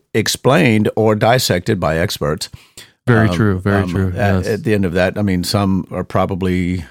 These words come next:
Speaker 2: Absolutely.
Speaker 1: going to read that title, or if you're listening, you're gonna hear it all anyway. So that's pretty much the way we're gonna roll here. Once again, we are going to be listening through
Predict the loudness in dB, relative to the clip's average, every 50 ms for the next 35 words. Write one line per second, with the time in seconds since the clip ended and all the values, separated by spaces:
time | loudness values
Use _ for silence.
0 | _ _ -6 -4 -4 -2 -2 0 0 0 0 -2 -2 -2 0 0 2 2 2 0
1 | 0 -2 -2 -2 -4 -2 -2 0 0 0 0 0 0 -2 -2 -2 0 0 2 4
2 | 2 2 2 2 2 2 2 2 2 0 0 0 0 0 0 0 0 0 0 0
3 | -2 -2 -2 -2 0 0 0 -2 -2 -2 0 0 0 0 0 -2 -2 -2 -2 -2
4 | -4 -4 -4 -4 -2 -2 -2 -2 -4 -2 -2 -2 -2 -2 -4 -10 -10 -12 -14 -20
5 | _ _ -14 -8 -4 -4 -4 -2 -2 -2 -2 0 -2 -2 -4 -4 -4 -2 0 0
6 | 0 0 0 -2 -2 -2 -2 -2 0 2 4 4 4 2 2 0 0 0 -2 -4
7 | _ -18 _ _ _ _ _ _ -20 -16 -4 0 2 4 4 6 6 6 6 6
8 | 6 4 4 4 4 6 6 6 6 4 4 4 4 4 4 4 2 0 -2 -6
9 | -20 _ _ _ _ -20 -20 -12 -8 -6 0 2 4 4 4 4 2 0 2 2
10 | 4 4 4 4 4 4 4 2 2 2 4 4 4 2 2 2 2 4 4 6
11 | 6 4 4 2 2 -2